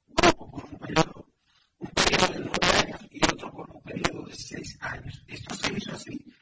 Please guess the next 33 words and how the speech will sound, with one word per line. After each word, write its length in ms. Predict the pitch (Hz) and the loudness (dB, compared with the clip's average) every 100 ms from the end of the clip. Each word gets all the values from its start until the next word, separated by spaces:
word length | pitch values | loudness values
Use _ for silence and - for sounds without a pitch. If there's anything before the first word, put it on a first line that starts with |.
| _ _ | _ _
con 140 | - - | -2 2
el 100 | - | 2
objetivo 480 | - - - - - | 0 -6 -8 -10 -10
de 120 | - | -10
que 120 | - | -12
cada 520 | - - - - - _ | -2 2 2 2 -2 _
tiempo 600 | - - - - - - _ _ _ _ | 2 4 2 -6 -20 -20 _ _ _ _
se 220 | - - | -16 -10
vaya 280 | - - - | 0 2 2
sustituyendo 880 | - - - - - - - - - | 0 -8 -12 -12 -2 6 6 4 -6
la 140 | - - | -6 -8
matrícula 800 | - - - - - - - - | -8 -10 -12 -12 -2 0 0 -4
de 60 | |
los 220 | - - - | -12 -16 -10
magistrados 680 | - - - - - - - | -6 -6 -6 -10 -12 -14 -12
y 140 | - - | -8 -6
nunca 840 | - - - - - - - - _ _ | 2 4 4 2 0 -4 -6 -20 _ _
se 260 | _ - - | _ -12 0
haga 800 | - - - - - - - - _ _ _ _ | 6 6 6 6 6 2 -8 -20 _ _ _ _
tierra 420 | - 160 - - - | 6 6 6 2 4
rasa, 420 | - - - - - | 6 6 4 -2 -12
como 200 | - - | -14 -16
se 160 | - - | -8 2
dice 480 | - - - - - _ _ _ - | 2 2 -6 -10 -14 _ _ _ -14
popularmente, 800 | - - - - - - - - | -14 0 4 4 2 -10 -12 -14
sustituir 540 | - - - - - | -12 -10 -12 -8 0
a 120 | - - | 0 -2
todo 220 | - - | -10 -8
el 100 | - | -8
mundo 280 | - - - | -10 -14 -14
de 100 | - | -14
un 180 | - - | -14 -12
mismo, 640 | - - - - - - | -12 -12 -12 -10 -12 -14